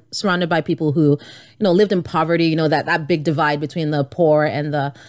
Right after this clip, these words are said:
the wealthy. And, and I found myself caring a lot about people dying from preventable illnesses and, you know, the kids in poverty ar-, outside, outside, you know, outside my house, the beggars on the streets.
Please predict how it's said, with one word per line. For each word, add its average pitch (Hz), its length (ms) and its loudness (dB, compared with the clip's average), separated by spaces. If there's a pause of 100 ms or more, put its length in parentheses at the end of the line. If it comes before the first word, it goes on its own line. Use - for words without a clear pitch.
the 165 160 2
wealthy. 156 560 2
And, 147 220 0
and 147 500 -2
I 185 140 2
found 226 340 0
myself 190 400 0
caring 180 300 0
a 170 80 0
lot 160 240 2
about 147 520 -2 (100)
people 208 260 2
dying 170 340 0
from 160 180 -4
preventable 156 720 2
illnesses 165 720 2
and, 151 220 -2
you 160 100 -6
know, 147 280 0 (100)
the 156 120 -10
kids 185 380 0
in 165 140 0
poverty 165 580 0
ar-, 151 220 0
outside, 160 500 0
outside, 156 520 -2
you 175 120 -12
know, 151 140 -4
outside 151 400 -2
my 143 120 -4
house, 196 640 0 (300)
the 180 100 0
beggars 165 520 2
on 151 160 0
the 147 100 0
streets. 185 720 2